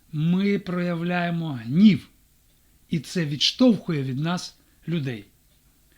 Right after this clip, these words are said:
Тож гнів може негативно впливати на стосунки, і навіть якщо причиною нашої, нашого гніву являється інша людина,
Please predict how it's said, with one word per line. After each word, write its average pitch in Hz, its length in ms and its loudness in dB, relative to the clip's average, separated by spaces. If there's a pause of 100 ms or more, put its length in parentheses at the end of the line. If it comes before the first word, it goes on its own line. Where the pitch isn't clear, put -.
(260)
Тож 170 240 -2
гнів 202 560 6 (100)
може 190 600 0
негативно 202 840 2
впливати 170 720 -2
на 175 220 -2
стосунки, 170 960 2 (640)
і 214 120 4
навіть 214 500 4
якщо 175 520 -2
причиною 196 880 4
нашої, 165 720 -4
нашого 175 560 -2
гніву 165 420 2
являється 151 540 -4
інша 156 420 -4
людина, 151 580 4